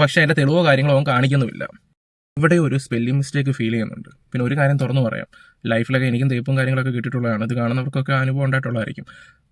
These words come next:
നമ്മൾ കാണുന്നതല്ല, അത് വേറെ കാര്യങ്ങൾ. ചിലപ്പോൾ ഇവന്റെ ഭാഗത്ത് എന്തെങ്കിലും ന്യായം ഉണ്ടെങ്കിലോ, അങ്ങനെ നമുക്ക് ചിന്തിക്കാം കേട്ടോ. ഓക്കെ, പക്ഷേ ഇവന്റെ സംസാര രീതിയും ഈ ആറ്റിറ്റ്യൂഡും പബ പബ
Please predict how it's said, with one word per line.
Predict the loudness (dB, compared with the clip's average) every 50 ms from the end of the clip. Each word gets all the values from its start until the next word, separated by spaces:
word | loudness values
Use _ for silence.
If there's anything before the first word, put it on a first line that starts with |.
| _ -4
നമ്മൾ | -2 0 2 2 2 2 0 -2 -2 -2 0 0
കാണുന്നതല്ല, | 0 2 2 2 2 2 0 0 -2 -4 -6 -10 _ _ -20 -20 -20 -10 -4 -2 0
അത് | 0 2 2
വേറെ | 2 2 2 2 2
കാര്യങ്ങൾ. | 2 2 0 -2 -4 -4 -6 -12 -18 -20 -20 -18 _ -6
ചിലപ്പോൾ | -4 -2 0 0
ഇവന്റെ | 2 2 2 2
ഭാഗത്ത് | 0 0 0 0
എന്തെങ്കിലും | 0 0 0 0 2
ന്യായം | 2 2 2 0 0 -2
ഉണ്ടെങ്കിലോ, | -2 -4 -4 -6 -8 -10 _ _ _ _ _ _ _ _ -16 -8 -4 -2
അങ്ങനെ | 0 0 2 0
നമുക്ക് | 0 0 -2 -2
ചിന്തിക്കാം | -2 -2 -2 -2 -2 -2
കേട്ടോ. | -2 -4 -8 -12 _ _ _ _ _ -20 -20 -20 -20 _ _ -2 0
ഓക്കെ, | 0 0 -2 -6 -6 -4
പക്ഷേ | -4 -4 -4 -4 -6 -6 -6 -6 -4 -2
ഇവന്റെ | 0 0 0 0 0 -2 -2 -2
സംസാര | -2 -2 -2 0 2 2 2 2 2 0 0
രീതിയും | 0 -2 -2 -2 -2 -2 -2 -2
ഈ | -2 -2 -2
ആറ്റിറ്റ്യൂഡും | -2 -2 -4 -6 -6 -4 -2 -2 -2 -2 -2
പബ | -2 -2 -2 -2 -2 -2
പബ | -2 0